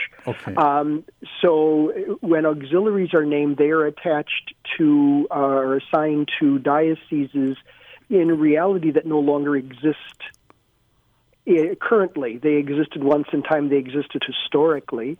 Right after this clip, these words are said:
Speaker 2: at least as
Speaker 1: Oh.
Speaker 2: I understand the
Speaker 1: Mm-hmm.
Speaker 2: history of titular sees. And, um, so that I am the titular bishop of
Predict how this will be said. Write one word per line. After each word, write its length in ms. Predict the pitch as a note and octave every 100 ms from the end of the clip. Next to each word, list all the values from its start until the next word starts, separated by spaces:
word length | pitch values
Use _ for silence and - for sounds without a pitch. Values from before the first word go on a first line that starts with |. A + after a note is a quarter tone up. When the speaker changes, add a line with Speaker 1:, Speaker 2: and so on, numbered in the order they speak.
| -
Speaker 2:
at 80 | -
least 260 | C3+ A2+
as 80 | C3+ C3
Speaker 1:
Oh. 40 |
Speaker 2:
I 80 | C3
understand 880 | C3 C3 C3 - D#3 D3+ C#3 C#3 - - -
the 80 | C3+ C3
Speaker 1:
Mm-hmm. 120 | A2+
Speaker 2:
history 320 | A2 G#2+ C#3+
of 160 | C3+ -
titular 460 | - - D3 B2+ B2+ -
sees. 380 | G#3 D3+ A#2+ C3+ - _ _ - - - -
And, 560 | F#3 E3+ D#3+ D#3+ D3+ G3+ -
um, 500 | D#3+ D3 D3 C#3+ D3 - - -
so 200 | F3+ D#3
that 320 | D3 D3 C#3+ - - -
I 160 | C#3 C#3
am 440 | C#3+ C#3+ C#3 D#3+
the 80 | C#3+
titular 540 | - B2+ - C#3+ C#3+
bishop 500 | B2 B2+ - C#3 - - - -
of 440 | B2 B2+ C3 C3+